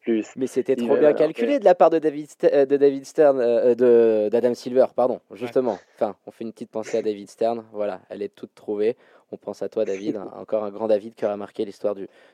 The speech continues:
Speaker 2: du basket. Pour revenir à, <laughs> à, à Adam Silver, on, rappelle-toi, on s'était dit, c'était, nos, nos deux choix, c'était Bucks, euh, Magic ou Bucks Hornets. Et on se disait, Batum, Tipeee,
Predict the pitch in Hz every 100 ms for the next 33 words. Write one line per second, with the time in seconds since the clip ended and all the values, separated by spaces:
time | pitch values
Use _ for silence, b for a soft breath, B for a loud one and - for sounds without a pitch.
0 | _ 104 101 98 - - b b b b
1 | - 120 120 131 120 117 131 - - -
2 | - - 120 - 120 - 110 117 123 117
3 | - 120 147 151 B B - - 80 -
4 | 117 139 139 202 165 143 147 151 185 151
5 | 123 113 101 - 120 123 120 127 123 120
6 | 120 123 135 131 175 - 123 120 160 -
7 | - - _ _ _ _ _ _ _ _
8 | - 120 113 127 123 185 - - _ -
9 | 127 143 - - _ _ 123 131 113 -
10 | - _ _ - 120 127 143 135 107 117
11 | 139 - 151 123 - 123 - 170 151